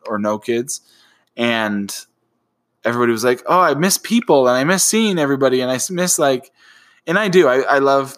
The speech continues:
being with my coworkers, and I, I work with awesome people, but I don't feel that, like, need for connection.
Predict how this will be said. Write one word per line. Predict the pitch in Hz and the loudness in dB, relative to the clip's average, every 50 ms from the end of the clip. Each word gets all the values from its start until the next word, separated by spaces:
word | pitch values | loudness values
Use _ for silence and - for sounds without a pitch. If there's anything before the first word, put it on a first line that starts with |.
| - | -10
being | 117 120 120 117 117 | -6 -4 -4 -4 -4
with | 117 113 120 | -6 -8 -8
my | 117 110 | -10 -8
coworkers, | - 120 110 107 107 104 - 110 104 104 | -6 -4 -4 -4 -4 -6 -8 -10 -12 -10
and | 107 104 | -10 -10
I, | 104 101 - 101 | -10 -8 -8 -6
I | |
work | 110 107 110 104 - | -6 -6 -6 -6 -8
with | 107 - | -12 -12
awesome | 107 104 95 - 101 95 | -10 -10 -10 -10 -12 -12
people, | - 110 - - 160 190 208 - _ _ _ _ _ _ _ _ - | -12 -12 -6 -4 -4 -4 -4 -6 _ _ _ _ _ _ _ _ -2
but | 135 135 | 0 0
I | 135 131 | 2 2
don't | 127 147 165 - - - | 2 2 0 0 0 0
feel | 151 147 135 | 2 2 4
that, | 123 123 113 - | 4 2 0 0
like, | 90 104 95 - | -4 -6 -6 -6
need | 104 107 110 113 113 113 - | -8 -6 -4 -6 -6 -6 -10
for | - 101 | -14 -16
connection. | - - 98 101 101 - - - - 62 | -14 -10 -8 -8 -8 -8 -10 -14 -14 -16